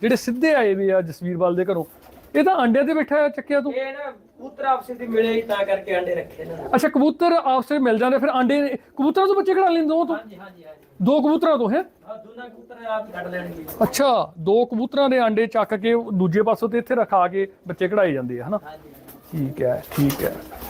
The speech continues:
Speaker 1: ਸਿਆਣੇ ਵਾਲੇ ਡਰਦੇ ਨੀ ਗੇ, ਹਨਾ? ਪੂਰੇ।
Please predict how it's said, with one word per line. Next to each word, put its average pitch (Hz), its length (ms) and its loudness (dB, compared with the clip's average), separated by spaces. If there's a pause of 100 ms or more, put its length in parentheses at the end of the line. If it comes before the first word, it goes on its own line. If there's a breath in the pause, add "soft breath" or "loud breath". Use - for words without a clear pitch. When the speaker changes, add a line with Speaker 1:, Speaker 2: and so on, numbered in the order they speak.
(840)
Speaker 1:
ਸਿਆਣੇ 240 360 2
ਵਾਲੇ 285 180 2
ਡਰਦੇ 220 300 2
ਨੀ 240 100 2
ਗੇ, 131 120 -4
ਹਨਾ? 247 200 -2 (180)
ਪੂਰੇ। 277 140 -2